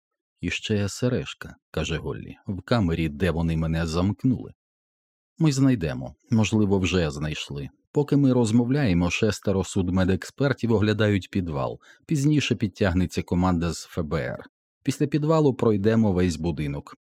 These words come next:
Підчастий гребінець». «Золотий трикутник», каже Голлі, «гострі кути. Другу я знайшла біля покинутої крамниці, де викрали Бонні.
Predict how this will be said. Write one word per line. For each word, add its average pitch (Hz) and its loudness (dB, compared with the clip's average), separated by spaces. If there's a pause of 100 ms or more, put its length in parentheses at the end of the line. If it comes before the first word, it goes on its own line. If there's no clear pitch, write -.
(140)
Підчастий 117 -2
гребінець». 90 -2 (960)
«Золотий 92 0
трикутник», - -6
каже 80 -4
Голлі, 69 -8 (160)
«гострі 85 -2
кути. - -12 (240)
Другу 101 0
я 90 2
знайшла 90 0
біля 87 -2
покинутої 90 0
крамниці, 90 0
де 80 -2
викрали 80 -4
Бонні. 123 -8